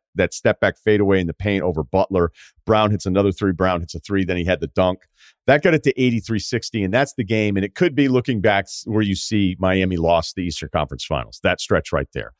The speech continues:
Is it dramatic? Maybe, but it also feels accurate.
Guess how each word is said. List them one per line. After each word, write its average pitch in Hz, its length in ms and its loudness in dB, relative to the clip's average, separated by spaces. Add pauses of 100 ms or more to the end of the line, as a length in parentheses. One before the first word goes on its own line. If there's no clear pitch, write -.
(260)
Is 101 120 0
it 101 100 0
dramatic? 113 440 2 (680)
Maybe, 82 420 0 (220)
but 82 220 2 (580)
it 92 80 2
also 101 240 2
feels 90 260 0
accurate. 85 420 -4